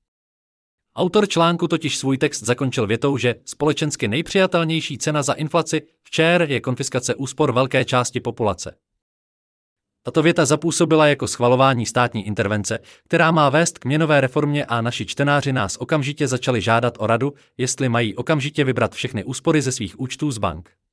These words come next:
Situace je opravdu vážná a podle našich informací tento článek Seznamu způsobil mezi lidmi paniku, protože článek vyznívá jako mediální příprava veřejného mínění na měnovou reformu v čer, o které se začalo v poslední době v médiích spekulovat.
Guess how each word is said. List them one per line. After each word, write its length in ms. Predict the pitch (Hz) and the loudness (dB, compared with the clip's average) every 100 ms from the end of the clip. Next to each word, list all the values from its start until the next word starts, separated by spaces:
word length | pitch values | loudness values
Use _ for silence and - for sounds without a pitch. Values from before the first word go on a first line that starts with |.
| _ _ _ _ _ _ _ _ _ _ | _ _ _ _ _ _ _ _ _ _
Situace 480 | - 156 202 202 202 | -4 0 2 4 6
je 120 | 180 | 4
opravdu 340 | 143 160 151 156 | 4 2 2 4
vážná 380 | 151 139 147 143 | 4 4 2 2
a 120 | 117 | 0
podle 260 | 123 117 | -2 0
našich 280 | 104 - 95 | 0 -4 -8
informací 520 | 101 98 123 123 127 | -8 -4 -2 -4 -4
tento 240 | 117 117 92 | -6 -6 -6
článek 440 | - 117 117 - | -2 0 0 -4
Seznamu 360 | - 120 139 127 | -6 -2 -2 -4
způsobil 540 | - 147 - 156 156 | -6 -4 -2 0 0
mezi 240 | 143 120 101 | 0 0 -2
lidmi 260 | 117 139 | 0 -2
paniku, 420 | 135 135 135 135 - _ _ | 0 0 -2 -6 -6 _ _
protože 380 | - 123 110 104 | -4 -2 -2 -2
článek 440 | - 135 131 127 | 0 2 2 -2
vyznívá 440 | 123 123 139 135 131 | -4 -2 0 2 2
jako 240 | 120 101 | 0 -2
mediální 540 | 98 131 139 127 127 | -2 2 2 2 0
příprava 460 | 98 127 - 131 123 | -4 -6 -2 2 2
veřejného 460 | 107 135 131 127 113 | 0 0 0 0 0
mínění 440 | 120 123 131 127 | 0 0 0 0
na 100 | 107 | 0
měnovou 400 | 101 123 120 107 | 0 0 0 -2
reformu 360 | 95 120 104 95 | -2 -2 -4 -4
v 60 | |
čer, 360 | - 107 123 147 _ - | -2 0 0 -4 _ -16
o 80 | |
které 280 | - 156 135 | -4 0 2
se 140 | - 104 | 0 -4
začalo 300 | 107 139 120 | -4 -2 -4
v 60 | |
poslední 420 | - - 160 151 | -4 -2 0 0
době 260 | 135 127 120 | 0 2 0
v 60 | 92 | 0
médiích 380 | 107 120 107 | 0 0 -4
spekulovat. 540 | - 139 147 113 76 | -6 -6 -2 -2 -4